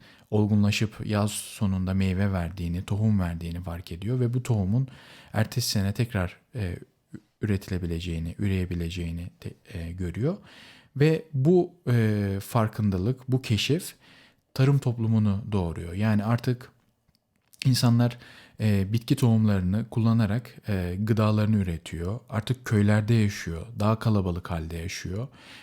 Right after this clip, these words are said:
ve birbirleriyle olan etkileşimi artıyor. Bu etkileşimin artması, entelektüel üretiminin artmasına da vesile oluyor. Ve en nihayetinde a-, günübirlik avlanması gereken bir toplumdan, topluluktan, e,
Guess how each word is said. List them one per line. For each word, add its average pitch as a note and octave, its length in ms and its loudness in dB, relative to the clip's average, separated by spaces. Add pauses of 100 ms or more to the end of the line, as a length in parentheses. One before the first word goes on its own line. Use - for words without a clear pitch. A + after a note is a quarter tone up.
(160)
ve A#2 340 0
birbirleriyle A#2+ 720 4
olan A2+ 300 2
etkileşimi A2 560 2
artıyor. G2+ 640 -2 (120)
Bu C#3 140 2
etkileşimin B2 640 2
artması, A#2 640 0 (440)
entelektüel B2 680 4
üretiminin A#2 600 2
artmasına A2 600 2
da F2+ 300 0
vesile F2+ 460 -2
oluyor. G2 480 -2 (460)
Ve B2+ 80 2
en E3+ 300 4
nihayetinde A2 1040 2 (140)
a-, - 220 -8
günübirlik B2+ 680 4
avlanması A2+ 580 2
gereken G#2 460 2
bir G2+ 80 0
toplumdan, G#2+ 800 -2
topluluktan, G#2+ 760 -2 (600)
e, G2+ 420 2